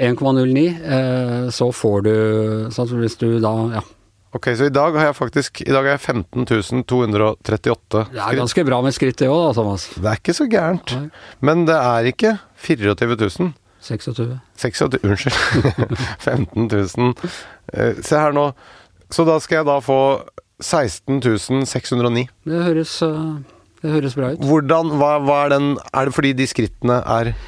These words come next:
Speaker 2: for korte, eller er det fordi tilleggsskritt som du ikke får med deg
Speaker 1: Jeg tror
Speaker 2: fordi
Speaker 1: for det
Speaker 2: telefonen
Speaker 1: første
Speaker 2: ligger
Speaker 1: at
Speaker 2: igjen?
Speaker 1: den, eh, Fitbiten er mer sensitiv når den henger på armen sånn.
Speaker 2: Men re-, reagerer den på beveg-,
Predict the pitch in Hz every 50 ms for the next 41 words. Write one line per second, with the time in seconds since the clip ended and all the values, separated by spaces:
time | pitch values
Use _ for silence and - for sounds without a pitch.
0 | - - - - 127 - - 127 - - - 180 180 180 175 170 160 180 175 -
1 | - 175 135 113 107 101 - - 123 123 - - - 127 135 131 - 127 - -
2 | 143 113 101 104 107 156 - 156 139 131 165 156 170 160 120 135 143 143 - 143
3 | 139 139 139 139 139 139 139 135 135 135 131 123 - 131 113 127 120 120 127 127
4 | 123 117 113 117 - - 113 92 - 113 - 160 202 202 - - - 147 139 127
5 | 123 123 127 127 123 117 117 113 107 - 120 107 104 110 113 - 147 175 214 202
6 | _ - - 143 170 190 196 208 - - 170 170 180 170 156 147 131 120 135 151
7 | 156 - - 143 143 151 151 - - - 135 127 127 156 151 135 131 120 107 104
8 | 101 101